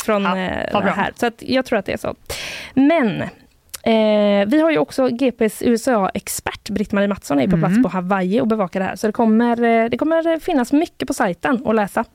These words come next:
Speaker 1: eh, framöver. Mycket fokus riktas just nu på Pennsylvania, delstaten där, eh, väster om New York. Det är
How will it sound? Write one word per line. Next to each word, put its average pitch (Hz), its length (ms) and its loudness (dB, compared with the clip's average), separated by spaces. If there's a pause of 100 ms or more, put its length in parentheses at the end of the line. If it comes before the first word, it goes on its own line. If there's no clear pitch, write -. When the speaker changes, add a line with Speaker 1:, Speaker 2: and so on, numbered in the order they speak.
(140)
Speaker 1:
eh, 220 160 2
framöver. 202 420 -2 (720)
Mycket 277 260 0
fokus 277 480 0
riktas 247 400 0
just 233 140 0
nu 220 80 2
på 202 120 0
Pennsylvania, 214 1300 0 (100)
delstaten 202 760 -2
där, 175 280 0
eh, 180 140 -2
väster 190 560 -4
om 180 300 -2
New 214 180 6
York. 294 600 0
Det 233 420 2
är - 60 -2